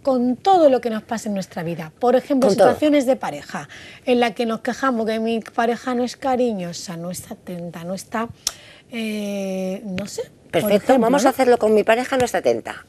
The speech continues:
Speaker 2: A ver, mi
Speaker 1: Sí.
Speaker 2: pare-, me, la queja es, "mi pareja no está atenta". Eh, ¿qué no acepto de mi pareja que no está atenta? Bien, ¿qué tengo que aprender? Pues que tengo que hablar con él.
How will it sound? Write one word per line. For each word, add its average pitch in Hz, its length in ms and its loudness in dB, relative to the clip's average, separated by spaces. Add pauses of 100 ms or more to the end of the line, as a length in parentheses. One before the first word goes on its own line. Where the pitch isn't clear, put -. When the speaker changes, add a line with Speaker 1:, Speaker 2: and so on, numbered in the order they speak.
Speaker 2:
A 151 100 -4
ver, 156 160 0 (200)
mi 196 100 -2
Speaker 1:
Sí. - 60 -6
Speaker 2:
pare-, 214 260 4
me, 196 120 -2
la 185 140 -2
queja 214 300 -2
es, 120 340 -2 (600)
"mi 196 160 4
pareja 226 320 2
no 226 80 0
está 202 160 -4
atenta". 127 480 -4 (920)
Eh, 170 440 4
¿qué 269 160 2
no 247 160 0
acepto 202 640 -2 (300)
de 139 160 0
mi 131 120 0
pareja 110 380 -2
que 143 160 0
no 131 80 0
está 120 200 -2
atenta? 110 420 -10
Bien, 117 340 -4 (120)
¿qué 233 100 2
tengo 247 260 -2
que 233 60 -2
aprender? 214 480 -4 (320)
Pues 120 160 -6
que - 120 -8
tengo 107 280 -8
que - 80 -12
hablar 95 260 -14
con - 160 -16
él. - 180 -14